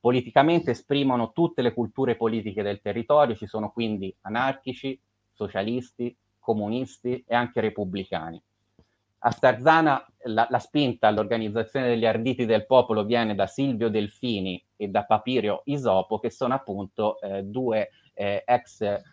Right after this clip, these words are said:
ehm, volontari che hanno partecipato al primo conflitto mondiale e, e appartengono ai ceti medi entrambi, sono due benestanti. Poi, eh, il grosso appunto invece è fatto dagli artigiani a Sarzana.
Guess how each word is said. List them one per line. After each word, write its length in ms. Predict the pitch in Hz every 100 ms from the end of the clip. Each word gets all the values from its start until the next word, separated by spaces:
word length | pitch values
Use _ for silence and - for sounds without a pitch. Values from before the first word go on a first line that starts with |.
| _
ehm, 560 | - 98 95 92 92 92
volontari 580 | 113 110 117 113 147 139
che 80 | 113
hanno 160 | 110 104
partecipato 720 | 104 110 104 104 101 98 101
al 140 | 101
primo 260 | - 107 98
conflitto 680 | 101 95 101 95 - 98 95
mondiale 680 | 101 101 107 123 135 113 104
e, 100 | 113 -
e 80 | 117
appartengono 580 | - 113 131 123 110
ai 60 | 104
ceti 260 | - 98 104
medi 400 | 113 110 101 -
entrambi, 720 | 107 110 - 101 82 85 87
sono 220 | - 104
due 140 | 104 107
benestanti. 840 | 107 101 - - 82 78 - - _ _ _ _ _
Poi, 400 | 147 101 95 -
eh, 320 | - 107 104 107
il 120 | 131
grosso 460 | 123 175 160 - 165
appunto 480 | 160 101 95 92 123
invece 340 | 123 98 139
è 40 | 120
fatto 260 | 98 -
dagli 220 | 104 98
artigiani 680 | 95 - 101 92 87 87 87
a 120 | 95
Sarzana. 680 | 98 98 95 87 90 82 87